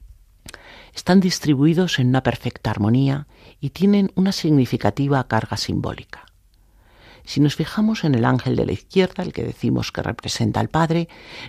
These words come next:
nos muestra el azul radiante, símbolo de la divinidad en su túnica. Y en el manto lo que ostenta son los colores reales,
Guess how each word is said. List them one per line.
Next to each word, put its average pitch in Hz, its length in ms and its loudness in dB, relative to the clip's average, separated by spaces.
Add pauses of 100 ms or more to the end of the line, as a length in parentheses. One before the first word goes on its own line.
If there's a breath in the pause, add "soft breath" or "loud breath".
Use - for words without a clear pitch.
nos 135 180 4
muestra 185 640 -2
el 120 140 -4
azul 190 340 -4
radiante, 131 680 0
símbolo 180 520 0
de 151 100 0
la 127 120 -2
divinidad 117 580 2
en 117 120 0
su - 200 -4
túnica. - 540 -10 (720 loud breath)
Y 117 140 -2
en 110 100 4
el 113 100 4
manto 165 560 0
lo 101 160 -6
que - 100 -6
ostenta 160 480 -2
son 147 260 -2
los 131 220 -4
colores 120 420 0
reales, 104 600 -4